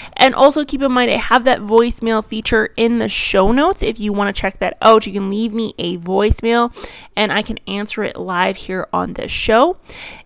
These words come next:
With that being said, be sure to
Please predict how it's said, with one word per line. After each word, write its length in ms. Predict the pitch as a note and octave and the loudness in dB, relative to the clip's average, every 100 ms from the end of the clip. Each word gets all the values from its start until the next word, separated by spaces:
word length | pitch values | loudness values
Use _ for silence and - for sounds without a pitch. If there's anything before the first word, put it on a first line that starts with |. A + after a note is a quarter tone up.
| _ _ _ _ - | _ _ _ _ -2
With 300 | C#4 G#4+ - | 4 4 4
that 280 | F#4 F4 F4 | 4 4 2
being 320 | E4 E4 D4+ | 0 0 -2
said, 460 | - D#4+ D#4 D4 | 2 4 6 6
be 160 | - D4 | 2 -2
sure 420 | - - D#4 F4 | -2 -2 0 0
to 640 | F4 - D4+ C#4 C4+ B3+ | -2 -4 -2 0 0 -2